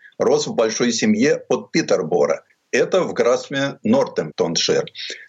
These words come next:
Рано оставшемуся без отца Фредерику пришлось зарабатывать на жизнь сначала газетным курьером, затем доставщиком телеграмм,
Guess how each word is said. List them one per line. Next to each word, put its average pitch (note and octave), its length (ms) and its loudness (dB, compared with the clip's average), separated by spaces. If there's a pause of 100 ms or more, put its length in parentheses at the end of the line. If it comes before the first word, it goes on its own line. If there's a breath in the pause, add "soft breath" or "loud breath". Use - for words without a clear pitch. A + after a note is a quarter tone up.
(100)
Рано D3 420 2
оставшемуся B2 880 -2
без G2+ 200 0
отца B2 400 0
Фредерику A2+ 760 0
пришлось C#3 440 0
зарабатывать C#3+ 680 0
на B2+ 160 2
жизнь C3+ 220 -2
сначала A#2+ 460 2
газетным F2+ 580 0
курьером, C#3+ 600 2
затем C3+ 440 0
доставщиком F#2 760 0
телеграмм, C3+ 600 0